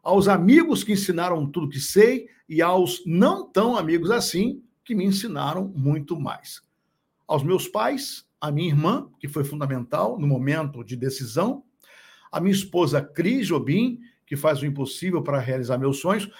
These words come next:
aos meus filhos Vitor, Arthur e Cecília, pelas horas que eu não estive presente, aos meus alunos da escola de rádio e aos meus avós, que embora não estejam mais aqui presentes, continuam muito presentes."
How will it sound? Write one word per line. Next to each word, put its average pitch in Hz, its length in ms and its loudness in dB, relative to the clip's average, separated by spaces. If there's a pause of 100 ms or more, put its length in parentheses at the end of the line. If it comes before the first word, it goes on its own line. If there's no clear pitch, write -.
(120)
aos 156 140 0
meus 143 200 -2
filhos 135 300 -6
Vitor, 214 500 -2 (160)
Arthur 170 640 -4 (280)
e - 80 -8
Cecília, 190 640 -2 (180)
pelas 139 360 -4
horas 147 400 -2
que - 180 -8
eu 165 120 -2
não 180 240 -6
estive 190 440 -4
presente, 180 640 -12 (380)
aos 151 160 -4
meus 165 180 0
alunos 180 380 2
da 180 80 0
escola 143 280 2
de 127 100 -2
rádio 196 420 0 (340)
e 254 60 0
aos 208 120 4
meus 220 200 2
avós, 196 640 2 (220)
que 180 120 -2
embora 165 580 0 (120)
não 165 140 -2
estejam 156 440 0
mais 147 240 -4
aqui 151 240 -6
presentes, 185 640 -4 (200)
continuam 175 600 -8 (400)
muito 160 520 4
presentes." - 600 -14